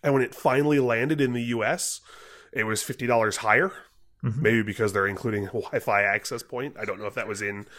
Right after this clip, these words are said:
Speaker 1: the original package. But so it's a three hundred dollar package, and then the shipping, the slow shipping, was another twenty-five dollars.
Speaker 2: Nice.
Speaker 1: For FedEx Ground.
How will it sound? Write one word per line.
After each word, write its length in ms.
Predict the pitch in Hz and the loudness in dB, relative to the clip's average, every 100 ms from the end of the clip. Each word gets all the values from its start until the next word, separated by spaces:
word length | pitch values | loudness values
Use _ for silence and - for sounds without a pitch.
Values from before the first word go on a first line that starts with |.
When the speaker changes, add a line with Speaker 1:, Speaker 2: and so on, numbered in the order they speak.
| - - | -20 -6
Speaker 1:
the 120 | 113 | 0
original 360 | 101 107 107 104 | 4 2 2 0
package. 600 | 110 104 131 135 143 - _ - - - - - - - | 2 2 2 -4 -6 -12 _ -20 -20 -20 -20 -20 -20 4
But 140 | - 165 | 6 12
so 120 | 151 | 12
it's 120 | 143 | 12
a 100 | 131 | 8
three 320 | - 143 170 | 6 2 4
hundred 280 | 160 151 143 | 6 6 8
dollar 220 | 139 131 | 8 8
package, 480 | 123 120 123 160 151 - | 6 2 2 0 -2 -4
and 120 | 127 | 2
then 140 | 131 123 | 2 4
the 80 | 104 | 0
shipping, 760 | - - 147 160 165 175 175 - _ - | 0 4 4 6 2 0 -4 -12 _ -8
the 100 | 123 | -2
slow 500 | - - 165 202 196 | 0 4 8 10 10
shipping, 680 | - 123 107 87 80 78 - - - _ | 4 -2 -2 -4 -4 -14 -20 -20 -20 _
was 280 | 120 135 127 | 6 8 8
another 280 | 131 131 117 | 8 6 4
twenty-five 560 | - 123 117 113 101 | 2 -2 0 0 0
dollars. 520 | - 90 71 - - - _ _ - _ - | 0 -4 -6 -16 -18 -18 _ _ -20 _ -8
Speaker 2:
Nice. 380 | 113 104 - - _ | -6 -6 -16 -20 _
Speaker 1:
For 140 | - 131 | 0 0
FedEx 420 | - 110 98 - | 4 4 2 -2
Ground. 540 | 98 92 82 - 73 | 0 0 0 -8 -18